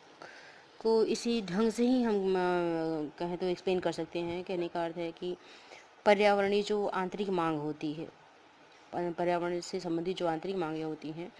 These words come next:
उनके बीच के संघर्षों को अगर हम नियंत्रित कर लेते हैं या नियंत्रण करने की जो क्रिया उन्मुखी या अंतः मानसिक जो दोनों तरह के प्रयास होते हैं, उन्हीं को समायोजी व्यवहार कहा गया है।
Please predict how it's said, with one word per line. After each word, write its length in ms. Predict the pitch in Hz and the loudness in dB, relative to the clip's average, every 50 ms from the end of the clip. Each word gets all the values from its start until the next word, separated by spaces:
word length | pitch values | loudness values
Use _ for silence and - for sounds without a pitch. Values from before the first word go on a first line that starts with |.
| - - - - - - - - - - - - 226 | -20 -20 -20 -20 -20 -20 -20 -20 -20 -20 -10 -4 0
उनके 300 | 233 233 220 - 277 262 | 0 0 2 2 0 0
बीच 300 | 202 202 240 254 226 - | 2 2 0 0 0 0
के 140 | - 269 247 | -2 -2 0
संघर्षों 560 | - 233 208 202 190 202 196 190 - 240 226 | 0 0 0 2 2 0 0 0 -2 -4 -2
को 140 | 214 226 214 | -2 0 0
अगर 140 | 220 214 | 0 0
हम 120 | 202 214 233 | 0 0 0
नियंत्रित 480 | 226 208 196 196 185 185 - 226 190 | 2 4 4 4 4 4 2 -2 0
कर 180 | - - 175 165 | 0 0 0 2
लेते 260 | 156 156 151 151 151 | 2 0 0 0 -4
हैं 260 | 131 151 160 165 - - - - - - - - - - 190 | -6 -6 -8 -12 -14 -16 -20 -20 -20 -20 -20 -20 -14 -4 0
या 100 | 190 185 | 2 4
नियंत्रण 340 | 196 196 190 190 196 208 208 | 6 6 4 4 2 -2 -4
करने 300 | 214 202 202 202 202 196 | -2 0 0 0 0 -2
की 100 | 202 202 | -2 -4
जो 120 | 196 214 | -4 -4
क्रिया 300 | 208 - 190 185 214 - | -4 -4 0 2 2 2
उन्मुखी 540 | 190 190 180 180 180 180 - 196 196 196 196 - - - - - - - - - - | 4 2 2 0 -2 -2 -2 -4 -4 -4 -4 -8 -12 -20 -20 -20 -20 -20 -16 -4 2
या 260 | 196 185 180 180 180 | 4 4 6 6 4
अंतः 220 | 180 190 185 202 202 | 2 2 2 2 2
मानसिक 400 | 196 180 175 175 - 202 185 175 | 2 0 -2 -2 -2 -4 -2 0
जो 120 | 190 185 | -2 0
दोनों 240 | 180 180 180 185 180 | 0 2 0 0 0
तरह 220 | 185 180 175 175 | 0 0 0 0
के 120 | 175 185 185 | 0 -2 -4
प्रयास 440 | - - 170 170 170 180 175 - | -2 0 4 6 6 6 4 2
होते 200 | 180 165 - 160 | -6 -8 -8 -8
हैं, 280 | 160 156 165 160 170 - - - - - | -10 -10 -10 -14 -16 -18 -20 -20 -12 -6
उन्हीं 260 | - 214 226 240 247 | -2 0 0 2 0
को 100 | 226 247 | 0 -2
समायोजी 500 | 220 - 202 185 175 170 175 175 165 185 | -2 -2 -2 -2 0 0 -2 -2 -2 -2
व्यवहार 320 | 165 160 160 156 156 151 - | -2 -2 -2 -2 -4 -6 -6
कहा 220 | - 160 156 160 | -6 -6 -6 -6
गया 220 | 156 160 151 143 | -6 -6 -6 -6
है। 180 | 160 156 160 | -8 -10 -12